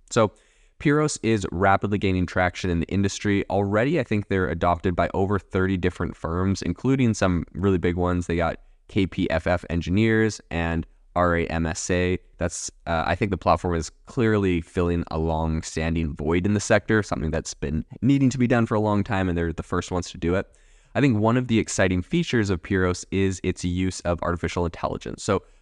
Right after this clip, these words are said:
by leveraging metadata from building information models, the platform can index and convert this information into a reusable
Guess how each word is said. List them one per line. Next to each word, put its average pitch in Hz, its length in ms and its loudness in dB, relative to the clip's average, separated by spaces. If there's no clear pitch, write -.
by 98 100 2
leveraging 120 600 2
metadata 92 680 0
from 85 360 -2
building 92 360 0
information 95 580 -2
models, 85 560 -2
the 87 80 -4
platform 104 460 0
can 107 220 -2
index 113 460 0
and 98 120 2
convert 98 400 0
this 90 140 -4
information 98 640 0
into 101 440 -2
a 87 60 -2
reusable 110 760 -2